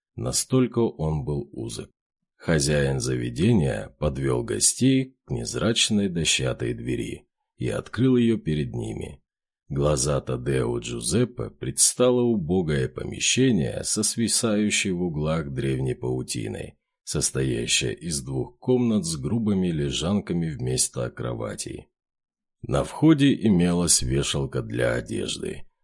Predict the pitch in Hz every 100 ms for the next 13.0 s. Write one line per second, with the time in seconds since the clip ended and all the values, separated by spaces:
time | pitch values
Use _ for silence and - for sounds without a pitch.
0 | - 71 69 - 82 69 64 60 - 57
1 | - - 131 120 65 - - 76 85 110
2 | 117 110 - 87 65 - - _ _ -
3 | - - - 113 139 131 127 - - 71
4 | 65 - - - 113 117 120 104 110 107
5 | 92 69 64 67 62 67 67 64 64 64
6 | 64 - - - - - - - _ -
7 | 120 - 131 143 127 - 117 - 120 -
8 | - 117 113 110 - 73 67 78 87 76
9 | 80 73 69 67 64 52 50 - - -
10 | - 62 57 58 58 58 80 117 117 -
11 | - - - 78 87 90 78 80 80 80
12 | 78 73 - 69 - - 55 - -